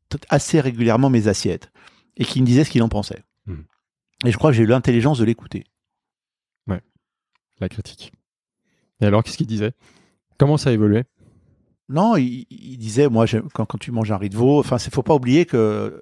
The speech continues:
Speaker 1: euh, le B a, a, a amené derrière lui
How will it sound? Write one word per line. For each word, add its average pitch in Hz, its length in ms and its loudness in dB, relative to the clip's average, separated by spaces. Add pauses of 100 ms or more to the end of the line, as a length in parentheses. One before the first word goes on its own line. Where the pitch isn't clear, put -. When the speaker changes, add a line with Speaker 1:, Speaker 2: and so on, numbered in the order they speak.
(120)
Speaker 1:
euh, 104 260 -12
le 110 160 -2
B 139 380 2
a, 107 240 0
a, 107 320 -8 (240)
a 104 80 -4
amené 127 240 2
derrière 113 420 2
lui 131 440 0